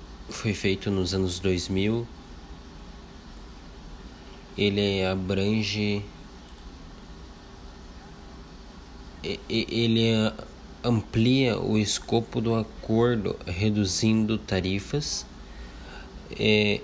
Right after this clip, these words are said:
estabelecer uma frente de comércio muito maior do que já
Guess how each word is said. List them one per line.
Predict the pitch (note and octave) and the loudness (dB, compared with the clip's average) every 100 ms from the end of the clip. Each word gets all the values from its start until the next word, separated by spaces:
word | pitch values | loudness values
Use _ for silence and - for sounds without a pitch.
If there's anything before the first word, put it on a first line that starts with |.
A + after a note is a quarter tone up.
| - | -2
estabelecer | G2+ - A2 G#2+ G#2+ G2+ - A2 G#2+ G#2 G2 F#2 F2 F2 - - - - - - - - - F#2+ - | -2 2 2 4 4 2 2 4 4 4 4 0 -2 -8 -12 -14 -16 -16 -16 -16 -16 -14 -10 -10 -2
uma | G2 G#2 | 2 2
frente | - A2+ G#2 G#2+ A#2 | 2 4 4 2 0
de | G#2 | -2
comércio | - G#2+ G2+ G2 G2 - G2+ | 0 2 4 4 2 0 -2
muito | F#2 G2 G#2+ G#2+ | 0 2 2 2
maior | G#2+ G2+ G2 F#2+ G2 G#2 - - - A2 | 0 2 2 2 2 0 -4 -8 -8 -2
do | A2 | 0
que | G#2 - G#2 G#2 G2+ - | 0 0 2 2 0 -2
já | G#2+ - G#2 G2+ G2+ G2+ G2+ | -2 2 2 2 0 0 -2